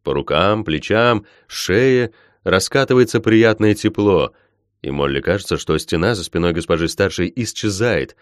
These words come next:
и там в сером сумраке выстраивается длинная людская цепь, те самые старики и старухи, колдуны и ведьмы, собравшиеся здесь,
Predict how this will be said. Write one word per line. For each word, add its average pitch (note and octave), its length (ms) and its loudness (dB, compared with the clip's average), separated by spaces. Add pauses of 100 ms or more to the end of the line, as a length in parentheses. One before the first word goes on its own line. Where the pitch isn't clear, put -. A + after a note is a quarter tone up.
(480)
и - 120 -4
там F2 280 0
в F2 60 -10
сером F2+ 320 2
сумраке G#2 460 0
выстраивается F#2+ 880 0 (280)
длинная A#2+ 640 0
людская A2 460 2
цепь, G2 460 -2 (480)
те - 160 -4
самые D#2 320 0
старики E2+ 340 0
и G2 60 2
старухи, D#2 500 -2
колдуны D#2+ 440 2
и F#2+ 40 2
ведьмы, G#2 320 2
собравшиеся F#2+ 600 0
здесь, G#2 300 0